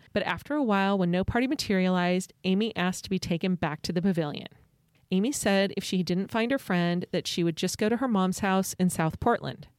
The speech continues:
Gorman said they left the house about one forty-five A M, confirmed by Jason Cook, who said he'd come home at that time to see them leaving.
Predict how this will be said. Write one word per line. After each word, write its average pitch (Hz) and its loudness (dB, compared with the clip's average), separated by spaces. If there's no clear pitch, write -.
Gorman 233 2
said 233 0
they 220 4
left 196 0
the 262 0
house 208 0
about 180 0
one 170 2
forty-five 220 0
A 240 2
M, 165 0
confirmed 202 0
by 254 2
Jason 214 0
Cook, 165 0
who 214 2
said 196 0
he'd - -2
come 285 0
home 208 2
at 175 -4
that 190 0
time 170 0
to 185 -2
see 165 -2
them 160 -2
leaving. 196 -2